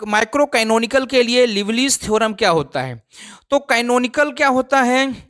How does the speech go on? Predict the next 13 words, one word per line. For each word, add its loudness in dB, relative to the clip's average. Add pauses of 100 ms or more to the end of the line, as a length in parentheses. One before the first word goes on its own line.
इसके -4
लिए 0
हमें 0
समझना -2
है 0
ensemble। 0 (400)
Ensemble 0
क्या 0
है, 0
एक, -2 (880)
एक 2 (460)
well 0
defined -2